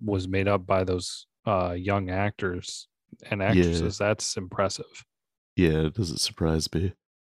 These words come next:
Speaker 2: Uh, so John Hughes later said that his biggest regret about the film was using the breaking glass effect, uh,
Speaker 1: <laughs>
Speaker 2: during the marijuana scene.
Speaker 1: Oh, during the,
Speaker 2: Where,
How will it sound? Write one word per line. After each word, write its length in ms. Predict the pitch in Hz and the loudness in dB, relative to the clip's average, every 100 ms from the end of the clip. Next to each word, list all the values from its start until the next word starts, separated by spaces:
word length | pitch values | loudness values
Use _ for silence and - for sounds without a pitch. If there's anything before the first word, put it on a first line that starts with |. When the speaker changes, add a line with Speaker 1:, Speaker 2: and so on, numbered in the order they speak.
| _ _ _ _ _ - | _ _ _ _ _ -6
Speaker 2:
Uh, 360 | 95 87 85 | -2 0 0
so 400 | - - 101 98 - | 2 6 6 6 2
John 360 | 95 101 110 120 | 4 6 6 4
Hughes 600 | 127 104 95 117 135 - _ _ - | 4 6 6 6 2 -4 _ _ 4
later 240 | 92 92 | 6 6
said 280 | 104 - 90 | 4 4 6
that 100 | 95 | 6
his 140 | 87 82 | 4 4
biggest 320 | 92 95 - | 6 6 4
regret 300 | 110 101 92 | 4 6 6
about 220 | 92 90 | 2 0
the 80 | - | 0
film 400 | - 80 80 92 - _ | 4 4 4 0 -8 _
was 140 | 92 85 | 4 8
using 280 | 92 85 90 | 6 6 2
the 80 | 85 | 2
breaking 460 | - 82 90 92 | 4 4 4 0
glass 380 | 87 87 90 - | 4 4 4 2
effect, 560 | 95 - 98 101 _ - _ _ _ _ _ | 0 0 0 -2 _ -20 _ _ _ _ _
uh, 800 | 101 95 90 - - - 87 85 - | -6 -4 -6 -10 -8 0 4 4 4
Speaker 1:
<laughs> 60 | |
Speaker 2:
during 260 | 104 87 87 | 4 6 6
the 100 | 80 | 4
marijuana 640 | 85 85 80 82 82 80 | 6 6 6 4 4 4
scene. 440 | - - 50 80 - _ _ _ _ _ _ _ | 2 -2 -4 -6 -10 _ _ _ _ _ _ _
Speaker 1:
Oh, 240 | 107 98 95 | -4 -4 -6
during 300 | 101 98 98 | -8 -8 -10
the, 100 | - _ - | -12 _ 0
Speaker 2:
Where, 560 | 120 117 95 87 87 | 4 8 8 8 4